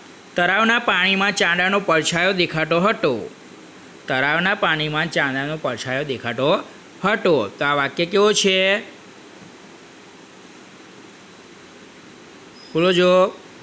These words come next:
ખોટું છે, બરાબર? પડછાયો ન દેખાતો ન હતો, પરંતુ શું હતું? એનું પ્રતિબિંબ હતું. તો તળાવના પાણીમાં ચાંદાનો પડછાયો દેખાતો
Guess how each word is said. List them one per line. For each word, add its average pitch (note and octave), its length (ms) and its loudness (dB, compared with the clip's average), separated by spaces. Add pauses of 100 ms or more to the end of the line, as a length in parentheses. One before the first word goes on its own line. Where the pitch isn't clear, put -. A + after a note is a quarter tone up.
(140)
ખોટું F#3 380 2
છે, B2+ 240 0
બરાબર? G3 560 0 (200)
પડછાયો E3+ 500 0
ન F3+ 500 -4
દેખાતો D#3+ 580 0 (300)
ન F3+ 40 0
હતો, F#3 360 2
પરંતુ D#3 380 -2
શું A3 240 2
હતું? G#3 220 2
એનું F#3+ 420 0 (300)
પ્રતિબિંબ E3 640 0
હતું. A2+ 380 -4 (1000)
તો D#3+ 80 -2
તળાવના D#3+ 540 0
પાણીમાં E3 540 0
ચાંદાનો D3 480 -2
પડછાયો C#3 440 -2
દેખાતો C#3 580 -2